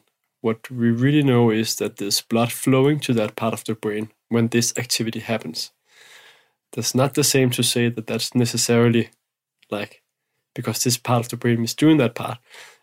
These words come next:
And now with the understanding of the microbiome and other things, that it could actually be something in the microbiome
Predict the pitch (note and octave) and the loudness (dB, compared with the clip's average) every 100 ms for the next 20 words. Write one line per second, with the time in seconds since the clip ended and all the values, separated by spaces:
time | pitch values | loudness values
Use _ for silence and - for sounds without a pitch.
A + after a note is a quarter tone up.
0 | - B2+ B2 B2+ B2 A#2+ A#2 B2+ B2 A#2+ | 2 4 6 6 4 2 2 4 4 4
1 | A#2 A#2 A#2+ C3 A#2+ A2 A#2 A#2 A#2+ - | 4 2 4 2 0 0 2 0 -4 -6
2 | A#2+ B2+ B2 B2 B2+ A#2+ A#2 - _ - | -4 0 0 2 0 0 0 -4 _ -20
3 | - - _ - A#2 A#2+ - C#3 B2+ B2 | -20 -20 _ -2 0 0 2 4 4 2
4 | B2 A#2+ A#2+ A#2+ A#2 A2+ A#2+ A#2 A2 A2+ | -2 2 2 2 0 2 4 4 4 2
5 | A#2 B2+ A#2+ A2 A2+ A2+ | 2 0 0 0 2 0